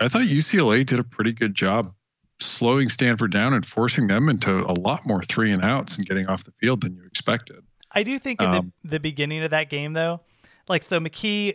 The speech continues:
Speaker 2: almost had three hundred and three touchdowns, no picks. That, that could have easily been three fifty and four touchdowns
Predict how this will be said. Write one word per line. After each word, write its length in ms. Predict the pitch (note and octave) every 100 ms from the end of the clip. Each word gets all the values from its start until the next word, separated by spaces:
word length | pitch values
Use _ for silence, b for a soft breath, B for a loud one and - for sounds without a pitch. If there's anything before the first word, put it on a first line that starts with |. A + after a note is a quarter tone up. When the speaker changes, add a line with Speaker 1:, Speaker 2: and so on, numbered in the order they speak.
| _
Speaker 2:
almost 300 | - F#3 F#3
had 160 | F3+ D#3+
three 180 | E3 D#3
hundred 280 | D#3 D3+ C#3
and 120 | -
three 160 | C#3+
touchdowns, 460 | C3+ C#3 - C3+ B2+
no 140 | C3+ B2+
picks. 420 | C#3+ D3+ - - b b b
That, 240 | E3 G3 F3+ -
that 260 | F#3+ G#3 -
could 180 | G#3+
have 140 | F3 D3+
easily 400 | F3 E3 D3+ D3+
been 200 | C#3 C#3
three 260 | - D3 C#3
fifty 520 | - C3 D#3 D3 D3+
and 200 | C3+ A#2
four 240 | - C#3
touchdowns 640 | C#3 D3+ - D#3+ D#3+ D#3